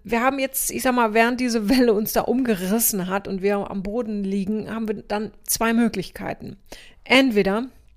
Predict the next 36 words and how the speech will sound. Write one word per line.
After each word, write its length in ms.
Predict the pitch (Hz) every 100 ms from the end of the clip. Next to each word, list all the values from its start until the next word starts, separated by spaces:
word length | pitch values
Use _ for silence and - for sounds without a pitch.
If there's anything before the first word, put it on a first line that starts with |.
| _ _ - _ -
wir 100 | -
machen 260 | 202 196 196
es 180 | - -
uns 220 | 185 -
dort 200 | 190 175
bequem, 480 | 175 - 190 196 262
sodass 320 | 180 165 -
wir 80 | 175
gar 140 | 180
nicht 220 | 175 -
mehr 160 | 175 -
aufstehen 580 | 190 185 - 202 202 202
wollen. 320 | 202 214 254 - - -
So 100 | 214
nach 160 | 190 -
dem 140 | 190
Motto, 320 | 190 202 202
"Wenn 100 | 185
ich 100 | 180
liegen 260 | 202 208 214
bleibe, 460 | 202 208 220 233
dann 220 | 226 185 170
kann 240 | - 190
mir 160 | 190 175
weniger 400 | 196 190 185 185
passieren. 680 | - 190 - 196 208 311 - - - - - - - - _
Äh, 380 | 202 190 190 190
ich 160 | 196
bin 180 | - 190
weniger 320 | 196 196 202
angreifbar, 720 | 226 208 196 196 202 220 254 -
andere 260 | 170 170
kümmern 480 | 170 - 202 202 196
sich 260 | 208 226 -
um 160 | 220
mich 320 | 233 330 -